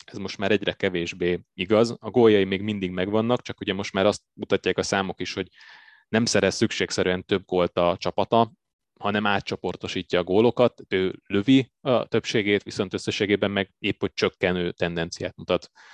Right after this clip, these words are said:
A Unitednél is így volt, tizenhattal lőttek kevesebbet, mint egy évvel korábban, és a Juventusnak is folyamatosan csökkenő tendenciát mutatott a gól mennyisége, miközben Ronaldo meg évről évre többet lőtt.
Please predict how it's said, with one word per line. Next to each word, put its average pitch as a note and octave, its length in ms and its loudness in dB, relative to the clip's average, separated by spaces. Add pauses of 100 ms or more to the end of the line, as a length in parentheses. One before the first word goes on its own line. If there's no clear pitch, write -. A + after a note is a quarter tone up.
(400)
A F2+ 40 -4
Unitednél A2 440 2
is F#2+ 120 -4
így G2 80 -6
volt, F#2 160 0
tizenhattal G2+ 580 2
lőttek G#2 300 -2
kevesebbet, G2 680 -2
mint F#2 220 -10
egy F#2+ 180 0
évvel F2+ 260 2
korábban, F2+ 600 -2 (640)
és - 160 -12
a F2+ 180 -2
Juventusnak F2 560 -6
is - 100 -12
folyamatosan E2+ 760 -8
csökkenő E2 400 -8
tendenciát D#2+ 640 -10
mutatott - 480 -8
a E2+ 280 0 (440)
gól F#2 200 4
mennyisége, G#2 600 0
miközben G#2 420 0
Ronaldo G2 380 0
meg F#2+ 160 -4
évről F2+ 300 -4
évre E2+ 220 -4
többet D#2+ 380 -10
lőtt. - 280 -10